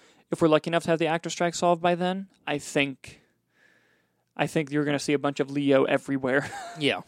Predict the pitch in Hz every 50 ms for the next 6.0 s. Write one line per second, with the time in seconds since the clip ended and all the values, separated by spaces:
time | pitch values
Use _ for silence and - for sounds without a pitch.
0 | _ - 202 180 180 180 170 160 165 170 165 170 165 175 170 170 175 156 170 165
1 | 180 - _ _ - - - - - - - _ _ _ _ _ _ - 156 156
2 | 156 147 143 139 139 139 139 - - - - 147 143 147 139 - - - - 156
3 | 151 175 165 160 160 151 143 139 139 143 143 _ _ _ _ _ _ _ _ _
4 | - 170 185 208 226 - - - 208 208 226 226 160 160 160 156 156 151 156 151
5 | 139 139 139 143 - 151 - 147 143 143 156 147 - 147 131 123 - - - -